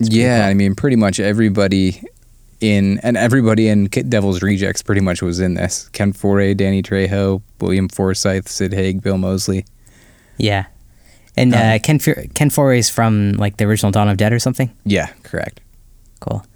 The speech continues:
Speaker 2: And there was a little girl in Halloween Four named Danielle Harris,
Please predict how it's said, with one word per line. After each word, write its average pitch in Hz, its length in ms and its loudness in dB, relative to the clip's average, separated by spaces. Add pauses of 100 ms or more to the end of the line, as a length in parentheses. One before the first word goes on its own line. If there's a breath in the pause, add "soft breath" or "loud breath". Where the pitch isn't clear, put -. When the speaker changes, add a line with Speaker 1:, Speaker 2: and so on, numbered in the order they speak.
(680 soft breath)
Speaker 2:
And 117 320 2
there 117 120 2
was 113 160 2
a 113 80 4
little 131 400 2
girl 117 600 2
in 101 240 2
Halloween 101 600 0
Four 101 560 -2
named 90 320 -4
Danielle 98 480 0
Harris, 95 720 -4